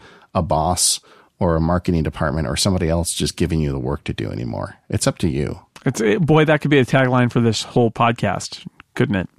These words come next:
Speaker 2: It's up to
Speaker 1: Yeah.
Speaker 2: you.
Speaker 1: <laughs> Yeah, sadly. But, but the marketing part, I think, is a particular struggle for people because you may be really good at graphic design, but you've never marketed yourself.
Speaker 2: Yeah, I mean, that, that, that's the story, right? Is, is,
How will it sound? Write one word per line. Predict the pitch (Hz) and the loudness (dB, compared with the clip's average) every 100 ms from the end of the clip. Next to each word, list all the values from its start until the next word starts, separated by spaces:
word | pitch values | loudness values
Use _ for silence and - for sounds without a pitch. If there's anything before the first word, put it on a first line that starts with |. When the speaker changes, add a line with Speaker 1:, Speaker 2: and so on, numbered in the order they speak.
| - | -6
Speaker 2:
It's | - | -2
up | 135 | 2
to | 127 | 4
Speaker 1:
Yeah. | 127 | 4
Speaker 2:
you. | 120 - | 2 -4
Speaker 1:
<laughs> | _ _ _ - - | _ _ _ -10 0
Yeah, | - - - | 0 2 -2
sadly. | - 92 95 87 - - - - 165 220 - - _ _ _ | 0 0 0 -2 -4 -4 -6 -8 -10 -10 -14 -20 _ _ _
But, | - 95 - | 0 0 2
but | 98 | 2
the | 104 | 4
marketing | 113 139 123 101 | 4 2 2 2
part, | 95 82 - | 2 0 0
I | 92 | 0
think, | 95 87 | 0 0
is | 80 82 - | -2 -2 0
a | 87 | 0
particular | - - - 110 101 90 | -2 -4 -2 0 0 0
struggle | - 87 80 | 0 0 0
for | 80 | -4
people | 80 78 | -4 -4
because | 78 78 87 76 85 - - | -4 -4 -2 -2 -4 -10 -16
you | - - 104 98 | -10 0 2 4
may | 110 | 2
be | 135 92 | 2 0
really | 87 90 98 | 2 2 2
good | 110 156 113 | 2 2 0
at | 60 | -2
graphic | - 71 - | -2 -4 -4
design, | - 78 69 69 73 | -4 -4 -2 -4 -2
but | 98 76 | -2 -2
you've | 95 87 82 80 | 0 0 0 0
never | 82 92 82 64 | 0 0 -2 -4
marketed | 67 71 - - 55 - | -4 -6 -8 -10 -12 -12
yourself. | - - 55 64 | -8 -4 -4 0
Speaker 2:
Yeah, | 127 123 123 | 2 2 2
I | - | 2
mean, | 147 147 | 2 2
that, | 151 | 2
that, | 147 156 156 143 | 2 2 2 2
that's | 143 - | 0 0
the | 143 | 0
story, | - 160 | 2 4
right? | 123 117 123 | 4 4 2
Is, | - 123 120 - | 0 0 0 0
is, | 135 123 110 | 2 2 0